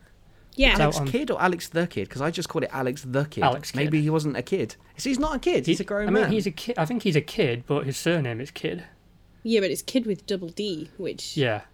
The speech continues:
Speaker 1: makes it a
Speaker 3: Oh
Speaker 1: surname.
Speaker 3: my gosh.
Speaker 1: <laughs> But yeah, they've,
Speaker 3: Well,
Speaker 1: they've
Speaker 3: I mean
Speaker 1: redone it, so you could play it again, Chip, and see if you got past, uh,
Speaker 2: May-,
Speaker 3: I
Speaker 2: may-,
Speaker 3: am not playing that game again.
Speaker 2: maybe they, like, maybe they made it easier.
Speaker 3: Oh, I hope so. I've got a P S five coming. I don't need to play Alex the Kid.
Speaker 2: It's on P S five.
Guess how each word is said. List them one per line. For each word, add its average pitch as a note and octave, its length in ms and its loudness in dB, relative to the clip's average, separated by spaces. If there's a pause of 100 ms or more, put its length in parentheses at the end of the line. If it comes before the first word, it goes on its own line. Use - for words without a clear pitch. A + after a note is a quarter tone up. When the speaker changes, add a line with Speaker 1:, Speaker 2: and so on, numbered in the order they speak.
(220)
Speaker 1:
makes F#3+ 240 0
it - 160 -4 (220)
a F3+ 80 -2
Speaker 3:
Oh - 20 -6
Speaker 1:
surname. D#3+ 680 -2
Speaker 3:
my C#3 560 -8 (160)
gosh. - 340 2
Speaker 1:
<laughs> A3+ 60 4 (840)
But B3 80 4
yeah, C4+ 180 8
they've, A3 220 6
Speaker 3:
Well, A#3 140 4
Speaker 1:
they've B3+ 120 6
Speaker 3:
I B3+ 60 4
mean C4+ 220 6
Speaker 1:
redone C4 140 6
it, E3+ 180 4
so - 160 -2
you G3+ 180 -2
could G3+ 180 0
play A3+ 260 4
it E3 80 4
again, F#3+ 280 2
Chip, D#3 240 -4
and E3+ 100 -2
see F#3 200 -4
if E3+ 100 -8
you D3 60 -10
got - 200 -6
past, - 440 -10
uh, F3+ 220 0 (180)
Speaker 2:
May-, E3 200 0
Speaker 3:
I C3+ 120 4
Speaker 2:
may-, C3 80 4
Speaker 3:
am A#2 160 0
not A#2 180 -2
playing G#2 260 -4
that D#2+ 140 -8
game G2 180 -6
again. B3 200 8
Speaker 2:
maybe D#3 180 4
they, C3 100 4
like, - 160 6 (220)
maybe D3+ 220 0
they C3 60 -2
made C3 180 0
it C3+ 100 -6
easier. C3 400 -2 (460)
Speaker 3:
Oh, G2 400 -12
I G2+ 40 -16
hope G#2+ 300 -14
so. - 180 -12 (380)
I've D#3 80 -10
got G#3 80 -2
a C#3 60 2
P A#2+ 100 -2
S G#2 140 -2
five F#2+ 260 -6
coming. G2 240 -6
I A#2+ 40 0
don't A2+ 100 -2
need F#2+ 100 -6
to - 80 -20
play G2+ 220 -6
Alex - 260 -4
the F#2+ 160 -10
Kid. F#2+ 260 -8
Speaker 2:
It's - 160 0
on G3 140 4
P F3 160 6
S F3+ 140 4
five. - 360 -4